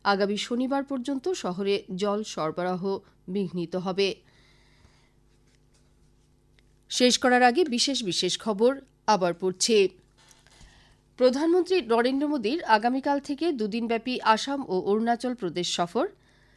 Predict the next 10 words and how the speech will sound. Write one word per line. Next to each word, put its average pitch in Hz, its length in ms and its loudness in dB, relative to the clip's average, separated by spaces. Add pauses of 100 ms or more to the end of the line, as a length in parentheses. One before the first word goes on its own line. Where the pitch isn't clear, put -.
(180)
প্রধানমন্ত্রীকে 330 680 2
স্বাগত 294 360 -4
জানাতে 302 420 -2
কাজিরাঙ্গা 214 580 2
কর্তৃপক্ষের 190 800 -6
প্রস্তুতি 202 560 -6
সম্পন্ন। 185 520 -4 (1160)
সরকার 247 560 6
পরবর্তী 214 600 2
পাঁচ 214 300 0